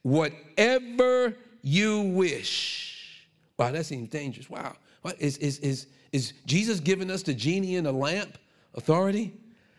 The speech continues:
"Ask whatever you wish." See, we start that verse and say, "Ask whatever you wish,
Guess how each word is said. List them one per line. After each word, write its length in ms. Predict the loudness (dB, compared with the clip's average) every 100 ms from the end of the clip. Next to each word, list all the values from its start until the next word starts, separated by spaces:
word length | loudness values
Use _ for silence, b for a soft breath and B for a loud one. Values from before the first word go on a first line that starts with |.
| b b 2
"Ask 360 | 4 4 2
whatever 360 | 2 2 2 2
you 200 | 2 2
wish." 360 | 2 0 -2
See, 160 | -2 -2 -4 0
we 220 | 0 2
start 360 | 2 2 4
that 140 | 2 2
verse 280 | 2 2 0
and 100 | 0
say, 220 | 0 2
"Ask 300 | 4 4 2
whatever 360 | 2 4 2 0
you 160 | 0
wish, 480 | 2 2 2 -4